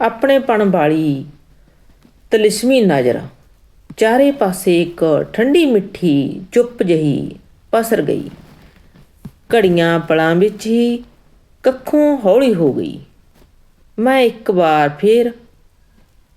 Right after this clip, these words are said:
ਪੈਰਾਂ ਸਿਰ ਹੋ ਗਈ। ਇੰਜ ਲੱਗਾ ਕੋਈ ਚੋਰੀ ਹੋ ਗਈਆਂ ਮੇਰੀਆਂ ਸਾਰੀਆਂ ਡਿਗਰੀਆਂ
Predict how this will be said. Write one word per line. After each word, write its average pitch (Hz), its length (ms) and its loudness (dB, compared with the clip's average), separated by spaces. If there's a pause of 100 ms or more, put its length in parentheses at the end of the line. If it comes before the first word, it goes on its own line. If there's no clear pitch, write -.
(160)
ਪੈਰਾਂ 220 480 2
ਸਿਰ 180 260 2
ਹੋ 143 200 0
ਗਈ। - 320 -10 (640)
ਇੰਜ 247 220 2
ਲੱਗਾ 147 580 -2 (920)
ਕੋਈ 294 420 4
ਚੋਰੀ 240 480 2
ਹੋ 190 200 4
ਗਈਆਂ 170 400 2
ਮੇਰੀਆਂ 156 540 0
ਸਾਰੀਆਂ 269 560 0
ਡਿਗਰੀਆਂ 147 540 -2